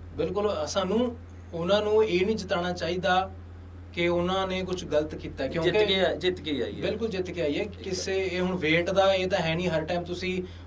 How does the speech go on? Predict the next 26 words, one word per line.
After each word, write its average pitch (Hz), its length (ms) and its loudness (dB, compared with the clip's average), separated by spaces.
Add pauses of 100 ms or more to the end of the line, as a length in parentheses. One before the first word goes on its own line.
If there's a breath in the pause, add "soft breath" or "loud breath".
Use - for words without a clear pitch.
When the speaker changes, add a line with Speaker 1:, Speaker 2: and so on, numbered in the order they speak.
Speaker 1:
ਉਹ 170 80 -8
ਭਾਰ 202 260 6
ਤੋਲਣ 175 220 0
ਵਾਲੀ 175 160 2
ਮਸ਼ੀਨ 175 320 -2
ਆਪਣੇ 165 180 -4
ਨਾਲ 151 240 2
ਰੱਖ 151 80 -4
ਕੇ 160 80 -6
ਤੁਰਦੇ 151 340 -2
ਪਏ 151 140 -4
ਹੋ, 151 100 0
ਹਰ 160 200 0
ਕਦਮ 160 260 -2
ਪੁੱਟਿਆ 156 340 0
ਤੇ 160 80 -2
ਉੱਤੇ 160 160 -4
ਪੈਰ 147 200 0
ਰੱਖਣਾ 135 220 -4
ਪੈਣਾ 135 240 -6
ਤੁਹਾਨੂੰ, 143 220 -6
ਭਾਈ 147 180 0
ਆਪਣਾ 135 180 -4
ਭਾਰ 143 240 -2
ਦੇਖੋ। 101 280 -10 (160)
Speaker 2:
ਹੂੰ। 113 180 -6